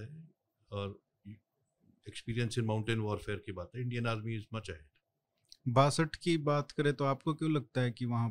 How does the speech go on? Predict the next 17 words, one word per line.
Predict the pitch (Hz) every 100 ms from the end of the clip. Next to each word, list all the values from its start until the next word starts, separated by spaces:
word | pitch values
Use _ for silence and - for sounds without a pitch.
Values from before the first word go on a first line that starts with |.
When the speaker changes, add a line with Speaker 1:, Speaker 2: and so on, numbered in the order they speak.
| -
Speaker 2:
पे | 117 107
हारे? | 104 113 107 95 92 _ _ -
क्योंकि, | 123 131 131 131
अ, | 117 110
उस | 131 -
समय | 139 135
तो | 131
उनके | 139 139
पास | 131 131 -
टेक्नोलॉजी | 131 - 131 139 135
में | 147 143
भी | 135
उतनी | - 135
आगे | 113 107 120
नहीं | 113 113
थे | 95
वो। | 90